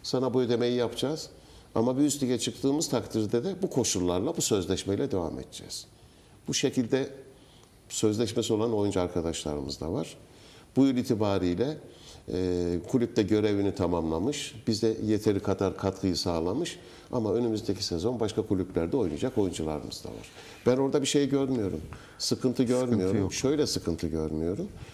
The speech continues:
Speaker 1: Oyuncuların sözleşmesi devam etse zaten önümüzdeki yılın bedelini ödeyeceksin. E, bu oyuncular gidip yeni alacağın oyunculara da bedel ödeyeceksin. Yani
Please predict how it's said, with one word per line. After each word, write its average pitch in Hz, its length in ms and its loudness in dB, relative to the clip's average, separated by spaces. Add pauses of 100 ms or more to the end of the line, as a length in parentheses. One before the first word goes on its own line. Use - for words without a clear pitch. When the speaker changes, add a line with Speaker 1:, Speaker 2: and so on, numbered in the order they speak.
(220)
Speaker 1:
Oyuncuların 131 500 2
sözleşmesi 131 680 0
devam 120 280 2
etse 87 220 -4
zaten 220 380 0
önümüzdeki 101 500 0
yılın 123 180 0 (320)
bedelini 98 340 2
ödeyeceksin. 175 640 -2 (520)
E, 80 80 -6
bu 92 60 2
oyuncular 113 320 2
gidip 139 280 0
yeni 143 160 4
alacağın 143 320 2
oyunculara 143 460 2
da 101 140 2
bedel 85 280 2
ödeyeceksin. 76 680 -4 (600)
Yani 85 280 -2